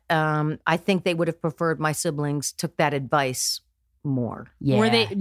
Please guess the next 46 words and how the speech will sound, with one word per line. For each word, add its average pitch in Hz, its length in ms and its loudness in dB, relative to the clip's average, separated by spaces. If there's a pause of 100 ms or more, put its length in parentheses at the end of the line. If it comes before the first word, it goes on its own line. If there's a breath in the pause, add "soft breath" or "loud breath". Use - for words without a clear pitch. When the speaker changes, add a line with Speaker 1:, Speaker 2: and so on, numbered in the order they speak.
Speaker 3:
were 196 120 4
your 196 160 2
parents 202 480 0 (300 soft breath)
married 196 500 2
when 302 100 2
they 311 120 2
got 302 180 2
pregnant 302 280 0
with 302 120 0
their 294 160 2
first 311 220 0
Speaker 1:
No. 165 120 4
Speaker 3:
child? 330 340 2 (300 loud breath)
Oh, 202 80 8
so 208 160 2
they 196 100 4
were 185 120 2
just 165 200 -2
teens, 220 280 4
got 196 180 4
pregnant, 190 260 2
and 185 80 4
then 220 100 6
Speaker 1:
They, 233 40 4
Speaker 3:
got 175 140 4
Speaker 1:
okay, 175 100 4
Speaker 3:
married 180 180 6
Speaker 1:
they 220 120 4
Speaker 3:
because 269 220 4
Speaker 1:
were 254 100 6
Speaker 3:
of 247 60 2
it? 254 120 -2 (500)
Speaker 1:
boyfriend 220 360 4
and 285 80 0
girlfriend. 175 440 2
Speaker 3:
Okay. 165 360 0 (280)
Oh, 196 160 4
okay. - 200 -4
Speaker 1:
They 180 140 4
had 175 340 0 (520)
broken 190 440 2
up. 190 280 2
Speaker 3:
Mm-hmm. 185 400 2 (960)
Speaker 1:
They 165 180 0
had 170 200 4
a 151 220 2